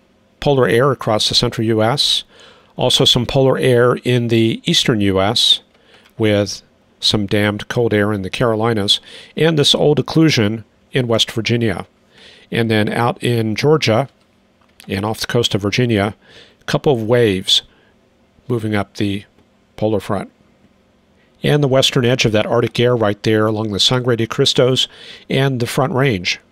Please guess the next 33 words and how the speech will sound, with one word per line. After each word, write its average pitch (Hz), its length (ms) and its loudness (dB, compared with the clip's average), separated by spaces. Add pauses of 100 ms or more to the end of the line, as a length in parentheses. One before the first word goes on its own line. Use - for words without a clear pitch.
(760)
You - 100 -8
can 120 120 -2
see 131 140 2
the 110 120 2
difference 113 480 0
in 107 160 0
the 101 300 0
air 117 160 2
mass. 110 500 -2 (800)
Twenty-six 135 500 0
degrees 123 400 2
there 113 320 2
at 120 100 -2
Tucumcari, 131 680 0 (640)
cloudy 110 320 0
skies 117 380 0
and 117 100 0
north 120 260 -2
wind, 139 300 0 (360)
and 147 120 0
you 147 60 2
go 151 160 4
over 151 120 2
to 120 100 2
Gallup 127 520 0 (180)
at 123 100 0
a 117 40 2
much 120 240 0
higher 120 260 2
elevation, 110 640 0 (360)
sunny 156 420 2
and 143 160 2
thirty 120 440 2